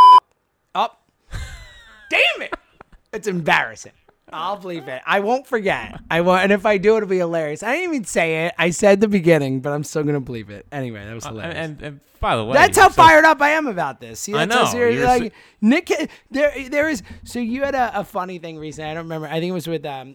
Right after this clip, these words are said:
Speaker 1: we were talking to Elliot or texting or whatever, and you were like, you know, what's, like, of all the, you know, opinions, takes you have right now, what's one you, like, really hope is you're most right about? And, like, in my head, I'm like,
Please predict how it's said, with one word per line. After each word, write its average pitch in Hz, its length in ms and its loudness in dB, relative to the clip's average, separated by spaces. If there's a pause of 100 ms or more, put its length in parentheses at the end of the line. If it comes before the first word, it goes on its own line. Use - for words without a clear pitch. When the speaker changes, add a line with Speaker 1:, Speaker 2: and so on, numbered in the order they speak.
Speaker 1:
we 160 140 -20
were 143 80 -20
talking 143 360 -20
to 135 60 -20
Elliot 131 340 -14
or 123 100 -14
texting 131 400 -14
or 123 60 -14
whatever, 123 240 -18
and 127 140 -16
you 131 140 -12
were 131 120 -10
like, 123 280 -6 (800)
you 151 100 -20
know, 139 140 -16
what's, 156 360 -14
like, 170 140 -10
of 151 100 -8
all 143 200 0
the, 127 320 -10
you 139 120 -16
know, 113 300 -18
opinions, 127 600 -10
takes 123 280 -14
you 120 120 -12
have 117 100 -14
right 120 120 -16
now, 117 120 -16
what's 117 240 -20
one 139 120 -12
you, 131 120 -12
like, 117 180 -18
really 110 220 -20
hope 117 360 -20
is 104 300 -16
you're 113 200 -8
most 113 360 -16
right 110 180 -20
about? 165 340 -10 (580)
And, 165 260 0
like, 151 460 -2
in 190 100 -6
my 180 160 -6
head, 170 220 -6
I'm 151 100 -6
like, 139 300 -6